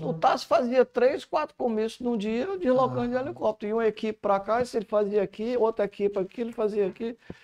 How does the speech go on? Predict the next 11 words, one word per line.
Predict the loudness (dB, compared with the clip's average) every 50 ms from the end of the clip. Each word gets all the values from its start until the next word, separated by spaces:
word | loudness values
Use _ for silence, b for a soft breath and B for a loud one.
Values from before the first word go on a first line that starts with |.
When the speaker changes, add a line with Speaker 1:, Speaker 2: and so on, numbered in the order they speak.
| B B B _
Speaker 1:
E | -2 0 0
assim, | 0 -2 -2 -4 -2 -2 0 -2
Speaker 2:
Caraca. | -2 -4 -6 -6
Speaker 1:
campanha. | -6 -8 -8 -6 -4 -4 -4 -2 -4 -6 B B B B B _
Além | 0 4 6 6 8 6 6 4 2 0
de | -2 -4 -4
mostrar | -4 -4 -4 -4 -6 -8 -8 -6 -4 -2 -2 -2 -4 -6 -10 -14 -20 _ _ _ _ _ _ _ _ _ _ _ _ _ _ _ _ _
ao | -14 -12 -10 -10 -12 -14 _ _ -2
povo | 0 2 2 2 0 -4
do | -8 -10
interior | -8 -6 -6 -6 -6 -6 -6 -6 -6 -6 -8 -8 -12